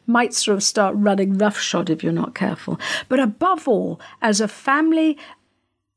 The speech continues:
even though the dam-, dynamics have changed, it doesn't mean you're falling apart. So I suggest you have fun.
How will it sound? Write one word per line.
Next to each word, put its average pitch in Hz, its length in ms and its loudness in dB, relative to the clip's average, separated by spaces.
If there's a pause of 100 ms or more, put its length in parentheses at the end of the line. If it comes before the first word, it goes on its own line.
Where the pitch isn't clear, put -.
(140)
even 311 340 2
though 294 160 2
the 233 100 0
dam-, 202 380 0
dynamics 196 640 0
have 185 120 -8
changed, 185 460 -2
it 208 160 0
doesn't 240 320 0
mean 226 180 4
you're 214 120 2
falling 196 400 -2
apart. 190 460 -2
So 202 260 2
I 202 80 4
suggest 226 680 0
you 285 100 4
have 220 280 -2
fun. 160 560 -2